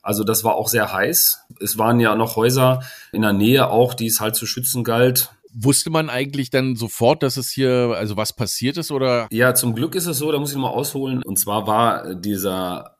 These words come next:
Speaker 1: Einsatz schon angelegt bei der Polizei, die waren schon auf dem Weg, weil der Verursacher dieser Explosion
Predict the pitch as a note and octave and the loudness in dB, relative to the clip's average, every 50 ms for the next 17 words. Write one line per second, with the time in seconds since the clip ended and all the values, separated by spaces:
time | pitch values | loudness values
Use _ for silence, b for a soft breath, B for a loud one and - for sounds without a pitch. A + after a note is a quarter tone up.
0 | _ - F2 G#2 B2 D3 D3 E3 E3+ E3 - - - A2 G2+ - - G#2 C3+ C#3+ | _ -6 -2 -2 0 0 0 -2 -2 0 -2 -2 -2 -2 -4 -4 -2 -2 -2 -2
1 | D#3 D#3 E3+ F3 F#3 - - A#2+ A2 G#2+ - - A2 G#2+ G2+ - - - F#2+ B2 | 0 -2 -2 -4 -6 -6 -6 -6 -6 -6 -6 -6 -6 -6 -4 -4 -2 -2 -2 -2
2 | E3 D#3+ C3+ A#2+ A2+ A2+ A#2+ - B2 E2+ - - - A#2 G2+ F2+ - G2+ C3 G#3 | -2 -2 -2 -4 -2 -2 -2 -2 -2 -2 -4 -4 -2 -2 -2 0 0 0 -2 -2
3 | - - - - - A2 G#2+ F#2 F#2+ F#2 F#2 F#2+ G#2 G#2 G#2+ A#2 A#2 B B B | -4 -8 -12 -12 -14 -16 -16 -10 -4 0 2 2 2 2 2 0 -2 B B B
4 | B B B B G#2+ G#2+ A2 G#2+ - - - _ - - G#2+ F#2 A#2+ C#3 D3+ E3 | B B B B 6 6 6 6 4 -2 -8 _ -2 -2 0 4 4 4 4 4
5 | E3+ E3 D#3+ D3 C#3 C#3 C3+ C3+ - - B2 - - - B2+ A#2 A2+ A#2+ B2 A#2+ | 0 0 0 0 0 0 -2 -2 -2 -2 -2 -4 -2 0 0 0 2 2 2 4
6 | B2 B2+ B2+ B2 B2 | 4 4 2 2 0